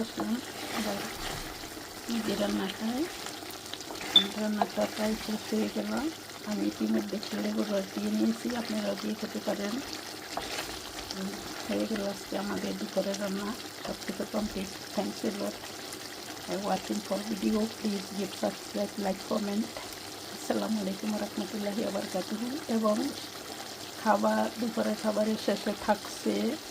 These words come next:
অল্প পরিমাণ ফল, ফলগুলো হচ্ছে খাবার শেষে সবাই খাবো পরিবারের সদস্য মিলে।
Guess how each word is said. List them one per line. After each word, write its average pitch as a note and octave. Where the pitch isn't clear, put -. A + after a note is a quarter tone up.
অল্প G#3+
পরিমাণ G#3+
ফল, G3+
ফলগুলো G#3+
হচ্ছে G#3
খাবার G#3+
শেষে G#3+
সবাই G3
খাবো G3
পরিবারের G#3
সদস্য F#3+
মিলে। G#3